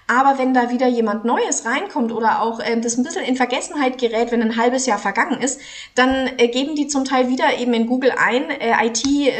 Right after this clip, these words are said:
Personalberatung und dann, äh, gehen sie vielleicht zu jemand anderen, obwohl sie mit uns zufrieden waren. Und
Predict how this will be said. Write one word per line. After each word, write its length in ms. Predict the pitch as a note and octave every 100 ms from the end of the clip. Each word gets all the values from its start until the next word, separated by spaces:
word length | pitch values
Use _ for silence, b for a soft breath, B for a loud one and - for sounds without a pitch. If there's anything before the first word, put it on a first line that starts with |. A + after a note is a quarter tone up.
| A3
Personalberatung 1000 | C4 A#3+ G3 D3+ E3 D#3 F3+ B3 A#3+ C#4
und 220 | A#3 A#3+
dann, 340 | A#3+ A#3+ A#3
äh, 240 | A3+ A#3 B3 - -
gehen 200 | C4 C#4
sie 120 | C4+
vielleicht 300 | C4+ A#3 A#3+
zu 80 | B3
jemand 320 | A#3 A#3 -
anderen, 240 | B3 A3+
obwohl 380 | A#3 A3 A3+ C#4+
sie 100 | D4+
mit 160 | C4+ B3+
uns 200 | B3 -
zufrieden 420 | A#3+ - A3+ D#3+
waren. 220 | D3 C#3+ B B B B B B _ _ _ _ _ -
Und 280 | D4+ D4